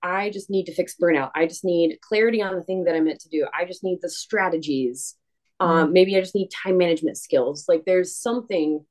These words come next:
Speaker 1: that they're like, "This is what I need, and then it'll all be fixed."
Speaker 2: <laughs>
Speaker 1: No, it's, it's, it's mindset. It really comes
Speaker 2: Yeah.
Speaker 1: down to mindset.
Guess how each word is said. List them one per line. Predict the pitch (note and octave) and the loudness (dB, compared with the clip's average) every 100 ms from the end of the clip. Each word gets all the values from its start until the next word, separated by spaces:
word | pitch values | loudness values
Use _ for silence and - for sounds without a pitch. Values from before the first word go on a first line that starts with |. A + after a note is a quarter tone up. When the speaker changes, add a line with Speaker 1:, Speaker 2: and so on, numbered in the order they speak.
| - | -6
Speaker 1:
that | F3+ | 0
they're | E3+ D#3+ | 4 4
like, | D3+ E3 | 0 -2
"This | G#3 E3+ | -2 -2
is | F#3+ | -4
what | F#3+ | -2
I | F3 | 0
need, | E3+ | 0
and | E3 | 0
then | E3 D#3+ | 2 2
it'll | D3 C#3 | 0 -2
all | C3+ | -4
be | C3+ | -6
fixed." | - - - - - _ _ - - | -12 -14 -12 -14 -14 _ _ -8 2
Speaker 2:
<laughs> | A#3 - | 2 6
Speaker 1:
No, | C#4 C4+ | 8 8
it's, | C4+ | 6
it's, | - - - _ - | 4 0 -8 _ 0
it's | C#4 - | 0 2
mindset. | E3+ C#3 C#3 C3+ - _ _ _ - | 0 0 2 0 -2 _ _ _ 4
It | B3 | 6
really | A#3+ A3 | 8 8
comes | F#3+ D#3+ | 6 2
Speaker 2:
Yeah. | C#3+ | 2
Speaker 1:
down | C3 | 0
to | |
mindset. | B2+ C3 C3+ | 0 -2 -2